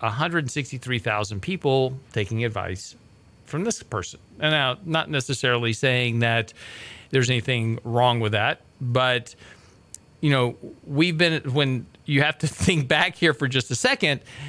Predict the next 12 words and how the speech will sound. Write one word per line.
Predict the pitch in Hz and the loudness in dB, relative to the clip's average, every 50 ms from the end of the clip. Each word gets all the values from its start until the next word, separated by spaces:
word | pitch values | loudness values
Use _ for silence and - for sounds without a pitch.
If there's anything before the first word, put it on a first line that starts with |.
| 139 - - - - | -14 -16 -18 -10 -4
this | 127 131 139 175 240 254 - | -2 2 4 4 4 4 2
bull | - 185 196 196 190 170 | 2 2 4 4 4 4
market, | 165 165 175 208 220 - - 135 120 127 127 - - - - - | 4 6 6 6 4 2 0 0 0 0 0 -2 -10 -20 -14 -2
which | - 143 127 - | 0 0 2 2
has | 143 131 | 2 0
been | 127 139 135 131 | 2 0 0 0
fueled | 117 - 151 147 147 147 147 143 131 | 0 2 2 4 6 6 6 4 4
by | 135 127 123 123 123 | 2 2 4 4 4
a | 120 117 117 113 | 4 2 2 0
tremendous | - - 120 120 131 135 139 131 117 - | 0 -2 0 2 2 2 2 0 0 0
amount | 135 120 117 117 113 113 113 110 | 0 0 2 2 2 2 2 2
of | 110 104 107 - - - - | 2 0 0 -4 -10 -18 -20